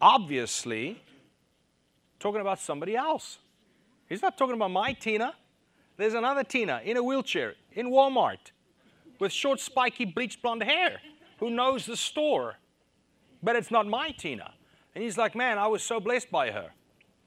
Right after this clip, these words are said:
He was impressed with everything regarding her. Even though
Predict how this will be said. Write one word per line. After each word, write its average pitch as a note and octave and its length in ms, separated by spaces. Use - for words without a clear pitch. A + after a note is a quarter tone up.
He G#3+ 120
was G#3 180
impressed G3+ 560
with E3+ 140
everything A#3+ 460
regarding F#3+ 440
her. A#2 160
Even G#3 280
though F3+ 360